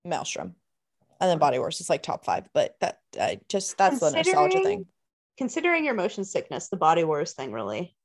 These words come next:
Speaker 2: like,
Speaker 1: Oh, I didn't
Speaker 2: surprises
Speaker 1: always
Speaker 2: me.
Speaker 1: have motion sickness. It's just got progressively worse as I've gotten older.
Speaker 2: Gotcha.
Speaker 1: Um, and I also think it, I think my anxiety and, like,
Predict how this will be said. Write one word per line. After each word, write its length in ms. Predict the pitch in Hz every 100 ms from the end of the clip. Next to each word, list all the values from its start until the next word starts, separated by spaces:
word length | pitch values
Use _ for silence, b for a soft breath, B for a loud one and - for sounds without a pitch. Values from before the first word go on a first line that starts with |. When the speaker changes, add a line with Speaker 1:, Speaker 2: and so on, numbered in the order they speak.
| _ -
Speaker 2:
like, 100 | -
Speaker 1:
Oh, 100 | 285 294
I 60 |
didn't 180 | 285 339
Speaker 2:
surprises 140 | - 233
Speaker 1:
always 220 | 294 254
Speaker 2:
me. 40 |
Speaker 1:
have 80 | 214
motion 320 | 190 208 247
sickness. 320 | 226 185 165 175
It's 120 | 175
just 220 | 196 -
got 280 | 175 - -
progressively 420 | 180 165 165 170
worse 220 | 160 170
as 120 | 175 165
I've 100 | 151
gotten 240 | 151 -
older. 440 | 135 147 175 233 - b b
Speaker 2:
Gotcha. 260 | 147 139 196
Speaker 1:
Um, 600 | 185 180 170 160 160 151 - _ _ _
and 100 | 214
I 100 | 226
also 260 | 202 208 240
think 200 | 240 269
it, 160 | 285 -
I 120 | 208
think 160 | 226 254
my 100 | 285
anxiety 760 | 294 233 196 170 175 175 196 -
and, 220 | 180 175
like, 320 | 170 165 -